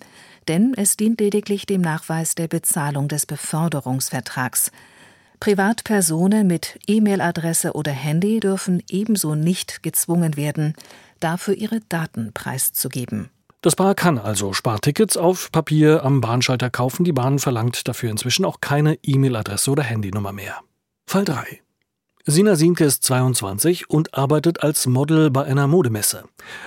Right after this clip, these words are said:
Speaker 2: Kurz vor einer Fotostation auf dem Laufsteg merkt sie, dass ihr Oberteil rutscht.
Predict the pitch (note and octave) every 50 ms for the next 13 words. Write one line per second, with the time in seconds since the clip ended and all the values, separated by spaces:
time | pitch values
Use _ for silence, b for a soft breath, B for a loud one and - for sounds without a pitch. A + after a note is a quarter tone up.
0 | B B - G#3+ G#3 - - F#3+ F3 E3 D#3+ D3 - - C#3+ C3+ D3+ C3+ - D3+
1 | C#3 - - C#3+ C#3 C#3 B2 - C3+ B2 B2 A2+ G2 A2+ A#2 - - - - D#3+
2 | F#3+ - - B2+ B2 A2+ A#2 A#2 - - D3 D#3+ C#3+ C3+ C#3 - - - C#3 C3+
3 | C3+ C#3 - - D3+ D3 C3+ A2 - - A2 G#2+ A2 A2 - A#2 G#2+ - - -
4 | - - -